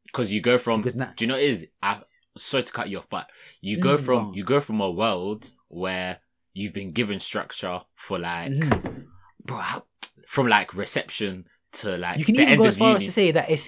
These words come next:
Speaker 2: it, it's imposed on you. It's
Speaker 1: Yeah.
Speaker 2: not even,
Speaker 1: But
Speaker 2: do you know what I mean?
Speaker 1: it's,
Speaker 2: Like,
Speaker 1: it's
Speaker 2: it's,
Speaker 1: given to you,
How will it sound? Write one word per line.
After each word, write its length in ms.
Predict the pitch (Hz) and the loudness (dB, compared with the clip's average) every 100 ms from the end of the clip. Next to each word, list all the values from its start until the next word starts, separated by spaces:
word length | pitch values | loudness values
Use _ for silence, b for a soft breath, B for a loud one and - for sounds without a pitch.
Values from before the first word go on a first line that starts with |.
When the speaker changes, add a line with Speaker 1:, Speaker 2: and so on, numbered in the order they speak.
| - | -8
Speaker 2:
it, 160 | 151 - | -8 -6
it's 120 | 139 | -4
imposed 500 | 156 135 180 185 147 | -4 0 6 6 6
on 140 | 127 101 | 0 -4
you. 80 | 85 | -2
It's 40 | |
Speaker 1:
Yeah. 260 | 113 123 190 | 4 6 6
Speaker 2:
not 80 | 180 | 2
even, 380 | 139 147 131 - _ | 0 -2 -2 -8 _
Speaker 1:
But 80 | 165 | 0
Speaker 2:
do 60 | 147 | 2
you 60 | |
know 60 | 147 | 2
what 60 | |
I 60 | 156 | 4
mean? 220 | 180 123 | 4 4
Speaker 1:
it's, 100 | 135 | 0
Speaker 2:
Like, 80 | - | 0
Speaker 1:
it's 100 | 135 | 2
Speaker 2:
it's, 60 | 131 | 6
Speaker 1:
given 280 | 196 151 | 6 4
to 120 | 113 | 0
you, 120 | 101 | -6